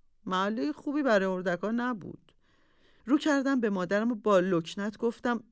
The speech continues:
«د-، د-، دور گردا دافودیل منو خوردن.» مادرم فکشو شل و سفت کرد تا دروغ تحویلم بده،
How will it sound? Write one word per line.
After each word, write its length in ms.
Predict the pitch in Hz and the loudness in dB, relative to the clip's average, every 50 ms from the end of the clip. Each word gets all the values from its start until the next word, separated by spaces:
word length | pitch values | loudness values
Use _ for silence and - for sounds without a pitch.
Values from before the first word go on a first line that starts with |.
| _ _ _ _ _ _ _ _ _ - - - | _ _ _ _ _ _ _ _ _ -20 -18 -16
«د-، 340 | - - - - _ - | -16 -16 -20 -20 _ -4
د-، 120 | 190 175 175 - _ _ _ _ _ | -4 -4 -4 -8 _ _ _ _ _
دور 400 | 196 190 190 185 185 180 175 170 165 - _ _ _ - | 4 4 6 4 4 2 0 -2 -4 -10 _ _ _ -2
گردا 540 | - 185 185 180 170 170 165 202 214 254 247 - - - - _ _ _ _ _ _ _ _ _ _ _ _ _ _ _ _ _ _ _ - - _ _ _ | -2 0 0 0 -2 -2 0 0 -2 -2 -2 -6 -20 -20 -20 _ _ _ _ _ _ _ _ _ _ _ _ _ _ _ _ _ _ _ -20 -20 _ _ _
دافودیل 640 | - 269 262 269 262 226 214 202 202 233 254 269 302 | 6 6 6 6 4 0 0 0 0 -4 -2 0 2
منو 460 | 262 254 247 - - 254 262 254 285 | 2 0 0 0 2 2 2 2 2
خوردن.» 760 | 285 - - - - 233 233 214 202 196 175 220 226 254 294 320 320 - _ _ _ _ _ _ _ _ _ _ _ _ _ _ _ _ _ _ _ _ _ _ _ _ _ - | -2 -4 -12 -6 2 6 8 8 8 6 4 0 2 2 0 0 -2 -8 _ _ _ _ _ _ _ _ _ _ _ _ _ _ _ _ _ _ _ _ _ _ _ _ _ 0
مادرم 400 | 175 175 170 175 196 202 220 226 | 2 2 4 4 2 2 0 -2
فکشو 460 | - - 220 226 220 - 233 214 240 | -4 -4 -6 -6 -4 -8 -8 -8 -8
شل 260 | 208 - 208 170 156 | -6 -2 -2 0 0
و 60 | 156 | -2
سفت 360 | 147 - - 196 220 208 - | -4 -2 -2 -2 -2 -2 -4
کرد 220 | - 226 208 208 214 | -4 -4 -4 -4 -2
تا 140 | - 185 151 | -2 -2 -2
دروغ 520 | 139 - - 156 151 147 151 185 185 - | -2 -4 -4 -4 -2 0 0 -2 -4 -4
تحویلم 580 | - 175 139 120 143 - - 131 127 135 131 123 | -6 -6 -6 -4 -6 -6 -6 -6 -4 -4 -6 -6
بده، 320 | 120 120 117 123 120 120 | -6 -6 -6 -6 -8 -8